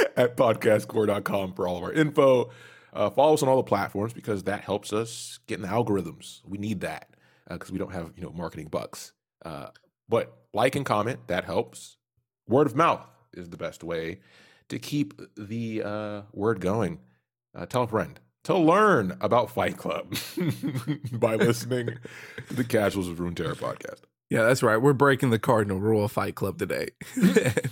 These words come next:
Speaker 2: And we're encouraging you to break that rule, too.
Speaker 1: If this episode gets pulled down, you know what happened. <laughs>
Speaker 2: You know exactly what happened.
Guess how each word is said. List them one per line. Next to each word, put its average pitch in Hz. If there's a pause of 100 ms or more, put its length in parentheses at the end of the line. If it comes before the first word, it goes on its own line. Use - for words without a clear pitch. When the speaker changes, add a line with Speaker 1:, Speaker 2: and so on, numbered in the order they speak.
(580)
Speaker 2:
And 170
we're 208
encouraging 190
you 220
to 143
break 135
that 135
rule, 139
too. 123 (680)
Speaker 1:
If -
this 156
episode 135
gets 117
pulled 117
down, 101
you 101
know 113
what 104
happened. -
<laughs> 320 (2750)
Speaker 2:
You 170
know 160
exactly 143
what 127
happened. 120